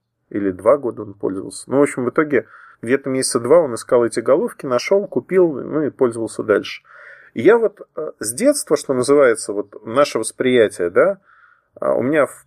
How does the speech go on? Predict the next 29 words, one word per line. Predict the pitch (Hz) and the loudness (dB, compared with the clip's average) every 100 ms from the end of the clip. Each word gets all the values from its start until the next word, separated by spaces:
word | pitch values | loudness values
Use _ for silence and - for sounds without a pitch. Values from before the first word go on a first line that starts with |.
| _ | _
пункте | 175 160 - - 113 | 2 2 -2 0 0
того, | - 127 131 | 2 0 0
что | - 127 | -4 -2
я | 117 | -2
хочу, | - 135 - 226 254 240 _ | 2 0 0 -6 -6 -10 _
была | 113 139 175 | 2 4 4
вот | 113 - | 2 -2
такая, | 104 - 139 143 120 104 - _ _ _ _ | -2 4 6 6 4 0 -6 _ _ _ _
м, | 101 101 98 95 107 95 - - | -14 -12 -10 -12 -14 -16 -14 -2
электробритва. | 117 - 120 110 110 - 107 - _ _ _ _ _ _ _ _ _ _ _ _ _ 117 | -2 0 -2 0 -2 -4 -12 -14 _ _ _ _ _ _ _ _ _ _ _ _ _ -4
И | 113 | 0
когда | 113 131 170 | 0 4 4
я | |
заработал | 131 127 135 135 120 - | 4 4 4 0 -4 0
первые | 143 120 104 | 0 0 -4
серьезные | - 113 110 104 110 104 | -4 -2 2 2 0 -4
деньги, | 110 202 202 175 139 - _ _ | 0 0 0 -2 -4 -8 _ _
я | 107 - | 0 2
пошел | 95 - 175 185 - | 2 -2 -2 -2 -2
и | 131 | -6
купил | - 117 - 151 147 | -4 -6 -2 -2 0
себе | - 104 113 | -4 0 0
самую | - 123 117 98 | 2 0 0 -2
дорогую | 98 98 117 123 | 2 2 2 -2
электробритву | 98 - - 104 104 - 101 | -2 -4 -8 -6 -6 -6 -8
Philips, | 185 180 123 - | -4 -4 -6 -4
которая | 104 123 113 | -2 0 0
стоила | - 113 120 107 95 - _ _ _ _ _ - | 0 2 4 4 0 -4 _ _ _ _ _ -12
долларов | 104 117 123 104 - | -2 2 4 2 0